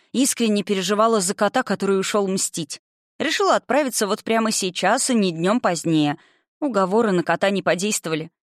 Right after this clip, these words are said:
Похоже, вместе с объемами и силой наглость хвостатого также увеличилась в размерах. С самого утра все в доме узнали,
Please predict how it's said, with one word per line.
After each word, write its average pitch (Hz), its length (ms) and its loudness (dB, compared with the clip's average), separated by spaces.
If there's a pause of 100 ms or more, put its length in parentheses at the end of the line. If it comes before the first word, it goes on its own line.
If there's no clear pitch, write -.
Похоже, 262 380 0
вместе 196 400 -2
с - 80 0
объемами 202 480 2
и 196 40 0
силой 254 440 0 (240)
наглость 302 480 2
хвостатого 208 600 0
также 190 400 0
увеличилась 175 560 -2
в 170 40 -2
размерах. 165 600 0 (720)
С - 80 -4
самого 180 360 0
утра 190 240 0
все 185 220 -2
в 160 80 -6
доме 165 240 2
узнали, 180 460 0